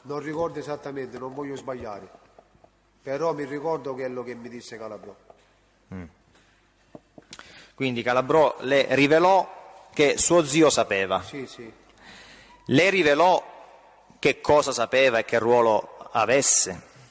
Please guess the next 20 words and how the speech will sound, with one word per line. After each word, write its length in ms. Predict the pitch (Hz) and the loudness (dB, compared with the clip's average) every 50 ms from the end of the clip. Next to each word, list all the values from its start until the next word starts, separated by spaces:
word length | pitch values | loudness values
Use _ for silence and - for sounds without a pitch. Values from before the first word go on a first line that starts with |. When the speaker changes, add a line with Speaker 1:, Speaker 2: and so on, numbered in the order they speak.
| _ _ _ _ _ _ _ _ _ _ _ _ _ _ - _ _ - - - _ _ _ _ _ _ _ _ | _ _ _ _ _ _ _ _ _ _ _ _ _ _ -20 _ _ -20 -20 -20 _ _ _ _ _ _ _ _
Speaker 1:
No, 840 | - - 190 185 156 127 107 95 - - - - - - - _ _ _ _ _ - | -10 -6 -4 -4 -2 -4 -6 -8 -12 -20 -20 -20 -20 -20 -20 _ _ _ _ _ -14
assolutamente 840 | - 135 - - 160 160 165 165 160 165 165 170 170 160 143 156 | -14 -14 -12 -10 -10 -10 -8 -8 -8 -8 -8 -8 -10 -10 -10 -10
no. 320 | 156 160 156 123 107 98 - - | -8 -6 -8 -8 -8 -10 -16 -16
Mi 140 | 131 143 | -16 -14
disse 320 | 147 175 185 170 - 160 156 | -12 -12 -10 -10 -10 -10 -10
solamente 540 | 135 160 170 180 185 196 220 214 175 160 156 | -8 -6 -4 -4 -4 -2 -4 -4 -4 -6 -8
che, 300 | 156 160 160 165 165 147 | -8 -8 -10 -12 -14 -12
che 580 | - 165 170 170 165 165 165 165 160 160 156 156 | -8 -8 -6 -6 -6 -6 -6 -6 -6 -6 -8 -8
mio 180 | 175 180 165 | -10 -10 -10
zio 240 | 139 151 190 190 170 | -10 -8 -6 -4 -4
lo, 460 | 160 156 147 143 139 135 135 135 131 127 | -2 -2 -2 -4 -4 -4 -4 -4 -4 -6
lo 160 | 131 139 139 | -6 -8 -8
sa. 320 | 135 - 123 110 95 - - - - - - _ _ _ _ _ _ _ _ _ _ _ _ _ _ _ _ | -8 -6 -8 -8 -8 -12 -20 -20 -20 -20 -20 _ _ _ _ _ _ _ _ _ _ _ _ _ _ _ _
Speaker 2:
Che 100 | - 110 | -12 -8
lo 140 | 107 110 107 | -6 -6 -6
zio 220 | 92 95 101 98 92 | -6 -2 0 0 0
lo 100 | 87 85 | 0 -2
sa. 240 | - - - - - | -6 -8 -10 -12 -12
Speaker 1:
E 100 | - 139 | -12 -12
basta. 460 | 117 110 117 101 98 - - 107 95 | -10 -10 -10 -12 -12 -16 -18 -18 -20